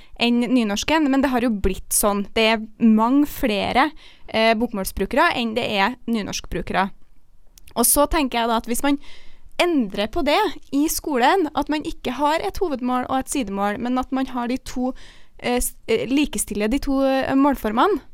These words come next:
så vil man også gå mer bort fra det. Jeg tror nok fortsatt at folk vil velge den målformen som de, eh, synes er mest komfortabel. Men hvis man ikke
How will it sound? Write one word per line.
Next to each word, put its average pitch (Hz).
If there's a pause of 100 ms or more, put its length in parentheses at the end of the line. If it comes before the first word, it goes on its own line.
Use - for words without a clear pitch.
(320)
så -
vil 294
man 247
også 294 (720)
gå 277
mer 277
bort -
fra 339
det. 453 (520)
Jeg -
tror 262
nok -
fortsatt 254
at 269
folk 240
vil 240
velge 208
den 214
målformen 196
som 226
de, 196 (520)
eh, 196
synes -
er 262
mest 262
komfortabel. 262 (440)
Men 262
hvis 277
man 285
ikke 262